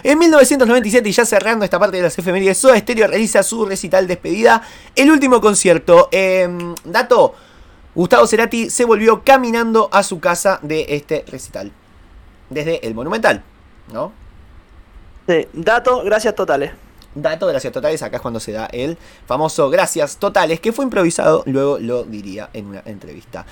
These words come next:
Speaker 1: Eh,
Speaker 2: Así
Speaker 1: bueno,
Speaker 2: es.
Speaker 1: hemos terminado con lo que serían las efemérides, y yo ya estoy cansado, ahí terminamos ya acá,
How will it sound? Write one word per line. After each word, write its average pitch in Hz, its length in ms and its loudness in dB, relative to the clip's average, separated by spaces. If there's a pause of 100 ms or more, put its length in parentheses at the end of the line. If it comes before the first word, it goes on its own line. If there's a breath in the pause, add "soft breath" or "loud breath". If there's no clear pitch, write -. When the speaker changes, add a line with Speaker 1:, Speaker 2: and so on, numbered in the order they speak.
(280 loud breath)
Speaker 1:
Eh, 240 280 6
Speaker 2:
Así 240 60 6
Speaker 1:
bueno, 247 220 2
Speaker 2:
es. - 100 -4 (180)
Speaker 1:
hemos 226 200 -2
terminado 202 420 -2
con 190 140 -4
lo 165 80 -4
que 151 60 -8
serían 160 240 -6
las 143 100 -4
efemérides, 175 460 -4
y - 40 -16
yo - 120 -10
ya - 100 -8
estoy - 140 -10
cansado, - 340 -6
ahí - 80 -4
terminamos 311 460 -14
ya - 100 -8
acá, - 220 -8